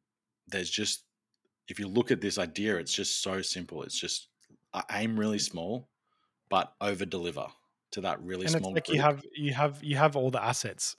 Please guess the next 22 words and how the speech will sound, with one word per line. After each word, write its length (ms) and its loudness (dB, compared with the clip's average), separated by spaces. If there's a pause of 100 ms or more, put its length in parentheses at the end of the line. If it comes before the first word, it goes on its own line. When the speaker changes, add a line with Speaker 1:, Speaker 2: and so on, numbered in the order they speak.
(100)
Speaker 2:
<laughs> 140 -6
ready 260 6
to 120 4
go. 360 2
Like, 240 2
Speaker 1:
Yeah. 20 -2
Speaker 2:
you 40 -2
know, 140 -6 (480)
like 280 -2 (280)
<laughs> 160 10
all 240 12
of 160 8
this, 260 4 (420)
all 160 6
this 160 0
stuff, 400 2 (140)
if 180 -2
you 80 0
don't 240 6
already 260 2
have 220 -2
it, 160 -8